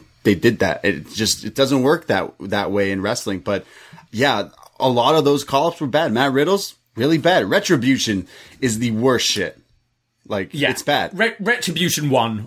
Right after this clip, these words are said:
Speaker 2: on the
Speaker 1: Yeah,
Speaker 2: forum.
Speaker 1: one hundred percent.
Speaker 2: Like, it's, it's,
Speaker 1: Like,
Speaker 2: it's
Speaker 1: poor,
Speaker 2: the worst.
Speaker 1: poor fucking Slapjack or whatever the fuck his name is. 'Cause, like, dude, <laughs> sorry, man. You got the worst part of it. You had to wear that fucking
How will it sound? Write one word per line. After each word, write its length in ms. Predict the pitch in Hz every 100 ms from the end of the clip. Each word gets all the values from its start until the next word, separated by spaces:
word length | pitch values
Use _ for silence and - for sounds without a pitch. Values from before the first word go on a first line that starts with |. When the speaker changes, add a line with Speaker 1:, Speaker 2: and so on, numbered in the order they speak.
| -
Speaker 2:
on 140 | 147
the 100 | 110
Speaker 1:
Yeah, 260 | 120 196 151
Speaker 2:
forum. 120 | 107 160
Speaker 1:
one 100 | 190
hundred 200 | 196 175
percent. 460 | 151 147 120 -
Speaker 2:
Like, 220 | 165 139 117
it's, 40 |
it's, 100 | -
Speaker 1:
Like, 0 |
Speaker 2:
it's 220 | 165 147
Speaker 1:
poor, 200 | 170 220 180
Speaker 2:
the 60 |
worst. 520 | 160 123 107 - - -
Speaker 1:
poor 220 | 226 208
fucking 340 | 208 - 143
Slapjack 720 | - 131 170 147 110 98 90
or 100 | 110
whatever 280 | 104 110 107
the 60 | 101
fuck 220 | 113 104
his 140 | 107
name 260 | 104 98 95
is. 220 | 95 -
'Cause, 220 | - 117
like, 320 | 117 110 104 -
dude, 280 | 147 101 -
<laughs> 140 | 139
sorry, 280 | 165 139 110
man. 320 | 110 107 110
You 100 | 139
got 180 | 151 135
the 120 | 107
worst 400 | 107 135 113 -
part 180 | 107 98
of 100 | 95
it. 120 | 98
You 100 | 127
had 80 | 147
to 60 | 131
wear 160 | 131
that 200 | 120 101
fucking 340 | 135 110 101